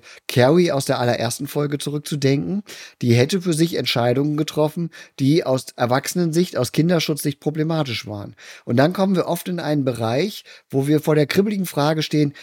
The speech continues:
wie sieht Partizipation eigentlich aus, wenn ich dem Willen des Kindes nicht einfach nachgeben kann? Deswegen kann ich aber ja nicht so tun, als hätte das Kind keinen Willen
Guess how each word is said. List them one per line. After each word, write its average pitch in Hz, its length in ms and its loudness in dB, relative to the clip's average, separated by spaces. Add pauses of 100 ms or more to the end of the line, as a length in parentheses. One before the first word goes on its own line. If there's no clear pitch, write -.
(120)
wie 180 220 4
sieht 220 240 -2
Partizipation 160 1120 0
eigentlich 139 600 -4
aus, 131 540 0 (240)
wenn 139 180 6
ich 180 180 0
dem 120 400 2
Willen 196 300 6
des 202 200 -4
Kindes 170 340 2
nicht 160 220 0
einfach 131 340 -2
nachgeben 120 540 -2
kann? 185 320 -4 (560)
Deswegen 151 420 6
kann 156 200 0
ich 185 180 -2
aber 151 180 0
ja 139 300 2
nicht 143 260 0
so 147 120 2
tun, 185 300 -2
als 143 160 0
hätte 190 200 -2
das 123 200 -4
Kind 113 200 -4
keinen 110 360 -2
Willen 131 320 2